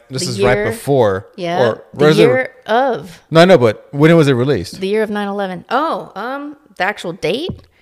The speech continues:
Speaker 2: Un moment.
Speaker 1: Uh,
Speaker 2: I will
Speaker 1: I, I'm,
Speaker 2: tell
Speaker 1: I'm
Speaker 2: you.
Speaker 1: assuming this before nine eleven. So this is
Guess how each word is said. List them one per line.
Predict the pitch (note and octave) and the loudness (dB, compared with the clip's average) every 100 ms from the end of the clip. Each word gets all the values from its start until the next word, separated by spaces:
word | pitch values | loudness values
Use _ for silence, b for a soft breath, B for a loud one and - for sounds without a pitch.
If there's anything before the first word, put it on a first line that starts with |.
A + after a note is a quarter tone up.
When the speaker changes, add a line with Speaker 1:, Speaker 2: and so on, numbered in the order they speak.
| b b b - | b b b -8
Speaker 2:
Un | C4 D4 | -6 -6
moment. | D4+ C4+ G3+ G#3 C4+ | -6 -8 -8 -8 -8
Speaker 1:
Uh, | - | -4
Speaker 2:
I | F3+ E3 | 0 0
will | F3 | 0
Speaker 1:
I, | D#3+ | 0
I'm, | |
Speaker 2:
tell | D#3 D#3 | 0 -4
Speaker 1:
I'm | E3 | -2
Speaker 2:
you. | F3 | -2
Speaker 1:
assuming | - F#3 D#3+ A#2 | 0 0 0 -2
this | A2 | -4
before | - G#2 A#2 G#2+ | -6 -6 -4 -4
nine | F#2+ | -6
eleven. | F2 F#2 F2 | -6 -6 -6
So | - | -6
this | C3 | -6
is | B2 G2 | -6 -10